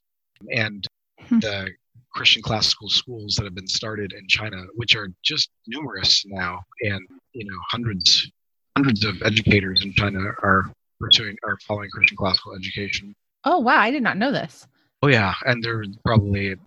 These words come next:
Speaker 1: at least twenty, uh, twenty to fifty schools around the country.
Speaker 2: Hmm.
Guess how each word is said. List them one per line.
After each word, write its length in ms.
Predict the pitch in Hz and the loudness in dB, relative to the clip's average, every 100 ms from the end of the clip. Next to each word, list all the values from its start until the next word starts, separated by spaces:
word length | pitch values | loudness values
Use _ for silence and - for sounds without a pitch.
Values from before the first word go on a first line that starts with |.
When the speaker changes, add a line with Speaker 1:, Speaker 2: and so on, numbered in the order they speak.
| _ - | _ -2
Speaker 1:
at 100 | 131 | 2
least 260 | 120 120 - | 4 4 2
twenty, 380 | - 113 104 - - _ _ _ - | 0 -4 -6 -10 -16 _ _ _ -2
uh, 100 | 131 | 2
twenty 280 | 117 127 120 | 4 4 2
to 80 | 104 | 4
fifty 480 | 110 - 101 101 _ - | 4 2 0 -4 _ 2
schools 480 | - - 110 101 104 | 2 2 -4 -2 -2
around 360 | 104 101 101 | -4 -4 -4
the 80 | 95 | -6
country. 440 | - 107 - 107 - _ _ _ _ | -8 -4 -4 -6 -14 _ _ _ _
Speaker 2:
Hmm. 140 | 208 | 4